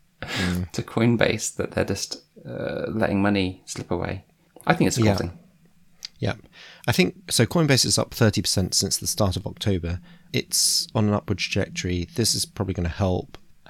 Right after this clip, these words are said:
Speaker 1: Actually, okay, so I need to ask you to explain something to me.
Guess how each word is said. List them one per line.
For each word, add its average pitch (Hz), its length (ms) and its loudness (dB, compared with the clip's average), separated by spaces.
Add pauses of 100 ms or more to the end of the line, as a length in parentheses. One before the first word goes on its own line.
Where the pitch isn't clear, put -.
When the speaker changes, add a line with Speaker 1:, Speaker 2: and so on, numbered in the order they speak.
(260)
Speaker 1:
Actually, 104 400 4 (600)
okay, 107 140 4
so 127 160 8
I 123 140 12
need 127 280 10 (120)
to 113 360 6 (320)
ask 107 220 4
you 113 60 4
to - 100 0
explain 95 280 0
something 92 360 -4
to - 120 -6
me. 87 320 -2